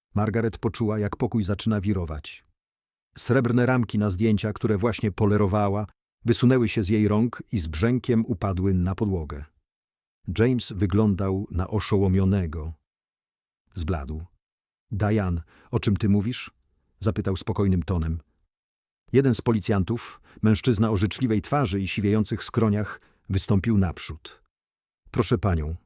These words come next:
musimy zadać kilka pytań dotyczących zaginionych przedmiotów z tego domu. Zgłoszono kradzież naszyjnika z pereł, diamentowej bransoletki oraz kilku pierścionków". Głos Margaret drżał.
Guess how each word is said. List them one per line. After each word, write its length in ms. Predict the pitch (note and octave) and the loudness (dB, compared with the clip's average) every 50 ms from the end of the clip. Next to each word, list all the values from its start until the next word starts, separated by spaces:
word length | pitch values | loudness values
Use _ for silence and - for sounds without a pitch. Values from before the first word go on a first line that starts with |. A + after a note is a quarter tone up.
| _ _ _ _ - | _ _ _ _ -4
musimy 300 | A#2 A2 - A#2 B2 A2 | -2 0 2 2 2 2
zadać 320 | F#2 A#2 G#2 A2 G#2 - | 2 0 0 -2 -4 -6
kilka 360 | - - C#3+ C#3 - - A#2 | -4 -4 -2 -2 -2 -4 -6
pytań 440 | G2 - A#2+ G#2 - G#2+ G2+ G2+ F#2+ - _ _ _ - | -2 0 0 0 0 0 -2 -2 -2 -6 _ _ _ -2
dotyczących 580 | G#2 G#2 A2 G2 - A2+ G#2+ F#2+ - G#2+ F2+ F2 | -2 0 0 0 2 2 0 0 0 -2 -2 0
zaginionych 540 | F#2 G#2 F2 G2 G#2 G#2 G2+ G2+ F#2+ - | 0 0 2 2 2 4 4 2 0 -2
przedmiotów 600 | - - - F#2 F#2 G#2 G2+ F#2 F#2+ - - - - _ | -4 -4 -2 0 2 2 2 0 -2 -4 -6 -8 -14 _
z 120 | - - - | -12 -8 -4
tego 180 | A2 F#2 G2+ | -2 -2 -2
domu. 360 | F2 D#2+ E2 C#2 C#2+ C#2+ C#2+ - _ _ _ _ _ _ _ _ - - | 0 -2 -4 -4 -6 -8 -8 -10 _ _ _ _ _ _ _ _ -8 -2
Zgłoszono 460 | G2 F#2+ A#2+ A2+ - D3 D#3 C#3+ A#2+ | 0 2 4 4 4 4 2 2 2
kradzież 420 | - - C3+ B2+ G#2+ A#2+ G#2+ - | 0 0 0 0 0 0 0 0
naszyjnika 540 | A2 A2+ - - A2+ G#2+ B2+ C#3 - B2 G#2 | 0 0 2 2 4 4 4 2 0 -2 -4
z 120 | - - | -4 -4
pereł, 420 | - - A#2+ G#2+ G2 F2+ F2 F2+ F2+ - - _ _ - | -2 0 0 2 2 0 -2 -4 -6 -8 -12 _ _ -4
diamentowej 500 | F#2 G#2 G#2 G#2 G2+ F#2 B2 A2+ A#2+ A#2 | 0 2 4 4 4 4 4 4 4 4
bransoletki 680 | G2 F#2 A2 A2 G#2 F#2 A2 G2+ G#2 G2 - - C3+ A2+ | 4 4 2 2 4 2 2 2 0 -2 -4 -4 -4 -2
oraz 220 | A#2 G#2+ G2+ - | 0 0 -2 -2
kilku 260 | - A#2+ G#2 - B2 G#2+ | -2 -4 -4 -2 -2 -2
pierścionków". 800 | - A2+ G2+ - - - G#2+ F2+ D#2+ - - D#2+ - - - - _ _ _ _ _ _ _ _ _ _ - | 0 -2 -2 -2 -2 -2 -2 -2 -2 -4 -6 -12 -14 -14 -20 -20 _ _ _ _ _ _ _ _ _ _ -4
Głos 380 | F#2 G2 A#2 A#2 G#2+ - - | 0 2 2 2 2 0 0
Margaret 540 | G#2 F#2 G#2 A2 G#2 G2 G2+ F#2+ F#2 - - | 0 0 2 2 2 0 0 -2 -2 -4 -4
drżał. 520 | E2+ F2 E2 E2 E2 G#2 F2+ D#2 D#2 D2 | -4 -4 -4 -2 -2 -2 -4 -4 -6 -10